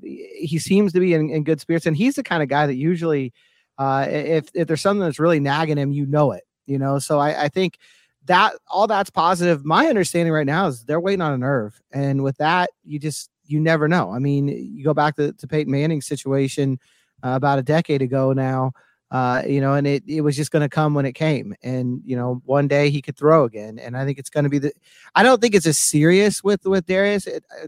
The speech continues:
with Shaquille. It's, it's more of a, it's just getting strength into that, that calf and into that, that ankle area so that he can, I think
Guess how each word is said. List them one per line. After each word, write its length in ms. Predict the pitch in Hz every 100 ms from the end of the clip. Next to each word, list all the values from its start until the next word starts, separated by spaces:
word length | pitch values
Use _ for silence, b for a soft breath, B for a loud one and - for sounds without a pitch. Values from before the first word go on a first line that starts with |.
| -
with 200 | 156 143
Shaquille. 460 | 143 165 175 185
It's, 200 | 165 -
it's 180 | 160 -
more 280 | 151 170 175
of 80 | 131
a, 260 | 127 120 - _ _ _ _ _ _ _
it's 100 | -
just 240 | 202 196
getting 180 | 214 175
strength 540 | - - 139 156 170 175
into 240 | 165 160
that, 380 | 156 156 151 151
that 200 | 147 -
calf 400 | 156 147 151 147
and 160 | 147
into 160 | 147 143
that, 300 | 143 139 -
that 180 | 139 135
ankle 340 | 143 147 143
area 300 | 147 147 147
so 160 | 143 143
that 120 | 135
he 200 | 139 160
can, 460 | - 151 135 120 - _ _ _ -
I 120 | 180
think 240 | 208 214